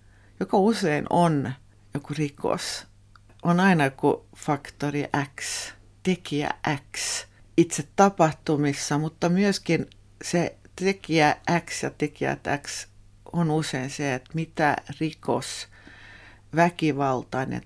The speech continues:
tapahtuma tai tämmöinen yllättävä tapahtuma, joka kääntää kaiken päälailleen,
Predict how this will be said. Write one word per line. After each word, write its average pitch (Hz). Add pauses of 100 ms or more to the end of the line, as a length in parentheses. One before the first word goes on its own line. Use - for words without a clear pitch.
tapahtuma 139
tai 131
tämmöinen 131
yllättävä 131 (300)
tapahtuma, 127
joka -
kääntää 131
kaiken 131
päälailleen, -